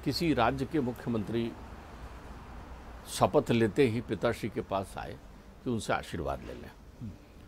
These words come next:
Speaker 1: तो उनके साथ लावा लश्कर सब आया। अब उन्हें मैं परिचित था, उनको मैं जानता था कि अमुक हैं ये,
Speaker 2: हम्म।
Speaker 1: आते रहते हैं।
Speaker 2: हम्म।
Speaker 1: तो वो आते ही, जैसे ही मैंने दरवाज़ा खोला, उन्होंने कहा कि "भाई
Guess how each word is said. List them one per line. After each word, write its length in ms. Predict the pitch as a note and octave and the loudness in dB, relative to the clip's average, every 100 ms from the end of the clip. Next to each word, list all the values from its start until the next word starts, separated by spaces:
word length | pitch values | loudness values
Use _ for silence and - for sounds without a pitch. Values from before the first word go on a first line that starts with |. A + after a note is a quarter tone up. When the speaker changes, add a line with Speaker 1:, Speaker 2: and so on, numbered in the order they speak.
| - - | -20 -6
Speaker 1:
तो 60 | C#3 | -4
उनके 320 | C3 A#2+ C3 | -2 -4 -6
साथ 280 | - A2+ A2+ F2+ | -4 -2 -2 -2
लावा 280 | D#2 G#2+ B2 | -4 -2 -4
लश्कर 360 | A2 - - | -6 -8 -8
सब 260 | G2 C#3 B2+ | -4 -4 -4
आया। 220 | A2+ A#2 - - - - | -6 -8 -10 -10 -8 -6
अब 100 | - - | -6 -6
उन्हें 220 | F3 G3 | -6 -6
मैं 200 | B3 A3 | -6 -4
परिचित 380 | E3 C3+ A#3 - - | -2 -2 -4 -4 -2
था, 40 | |
उनको 280 | A#2 G#2+ D3 | -2 -2 -4
मैं 140 | D3 | -4
जानता 400 | G#2+ D2 - D#3+ | -4 -6 -6 -8
था 160 | F3 F#3 | -6 -8
कि 140 | F3 | -2
अमुक 340 | F#3+ E3+ F#3+ - | 0 2 0 2
हैं 200 | C3+ A#2 | 0 2
ये, 280 | D#2+ D2 - - | 0 -4 -6 -4
Speaker 2:
हम्म। 180 | D#3 G2 - - - - - - - | -4 -4 -10 -16 -16 -16 -16 -16 6
Speaker 1:
आते 240 | D3+ E3 F#3+ | 8 12 12
रहते 300 | A2 E2 E2+ | 10 4 -2
हैं। 220 | C#2 - | -2 -6
Speaker 2:
हम्म। 160 | C3+ G#2 - - - - - - - - | -6 -8 -10 -16 -18 -18 -18 -18 -16 -8
Speaker 1:
तो 60 | D3+ | -2
वो 220 | D3 F3+ | 6 8
आते 320 | C3 B2+ G3+ | 8 6 4
ही, 120 | G3 | 4
जैसे 320 | C3 C3+ - | 8 8 8
ही 60 | F#3 | 2
मैंने 240 | E3+ D#3+ | 2 0
दरवाज़ा 440 | C3+ A2 F#2 G2+ C#3 | 2 2 2 0 -2
खोला, 400 | - A2+ B2 C#3+ | -2 0 2 2
उन्होंने 320 | C3+ B2+ C#3+ | 0 -4 -6
कहा 260 | C3+ A#2+ C#3 | -4 -4 -4
कि 140 | D3+ | -4
"भाई 380 | A#2+ C3 C#3+ | -2 -2 -2